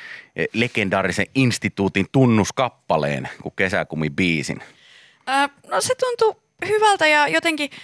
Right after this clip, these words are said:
Speaker 2: ehkä niinku omaan tähän musa-, musalliseen linjaan semmonen hyvä rohkea jatkumo, että niinku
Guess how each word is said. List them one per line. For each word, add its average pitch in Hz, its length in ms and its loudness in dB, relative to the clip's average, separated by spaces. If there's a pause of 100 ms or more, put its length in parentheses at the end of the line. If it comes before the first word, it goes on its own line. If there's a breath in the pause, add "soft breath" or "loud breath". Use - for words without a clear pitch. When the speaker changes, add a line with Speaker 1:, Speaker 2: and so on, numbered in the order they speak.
Speaker 2:
ehkä 285 280 -2
niinku 254 280 0
omaan 247 360 4
tähän 185 360 -2
musa-, 214 560 2
musalliseen 190 600 0
linjaan 160 440 -4
semmonen 180 280 -6
hyvä 220 260 0 (460)
rohkea 208 480 0
jatkumo, 151 760 -2
että 147 280 -6
niinku 135 420 -8